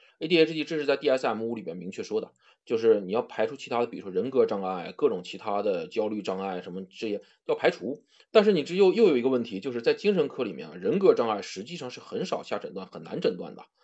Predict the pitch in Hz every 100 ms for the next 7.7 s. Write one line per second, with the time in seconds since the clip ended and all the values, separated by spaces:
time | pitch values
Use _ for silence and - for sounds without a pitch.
0 | _ _ - 170 170 151 180 143 101 92
1 | - - 104 113 104 - 87 135 185 135
2 | 110 104 113 - - 92 101 135 120 101
3 | 101 92 92 87 - - - _ _ _
4 | _ - 170 165 202 185 127 131 147 147
5 | 127 139 131 - 156 127 - 95 107 98
6 | 135 127 160 - - 120 226 - 92 -
7 | _ _ 104 107 - - -